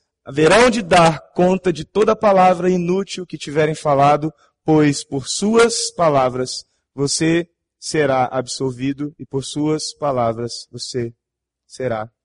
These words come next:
condenado. Veja como a Bíblia leva a sério essa questão do que falamos.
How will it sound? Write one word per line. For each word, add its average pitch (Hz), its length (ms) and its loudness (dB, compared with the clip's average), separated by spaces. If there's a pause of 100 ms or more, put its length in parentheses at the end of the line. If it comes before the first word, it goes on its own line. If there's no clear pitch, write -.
(800)
condenado. 123 580 -6 (300)
Veja 180 180 0
como 202 300 2
a 175 60 2
Bíblia 156 520 0 (400)
leva 165 480 2
a 147 140 0
sério 175 680 2 (400)
essa 156 160 -4
questão 170 480 -2
do 156 120 -10
que 170 100 -14
falamos. 165 960 -4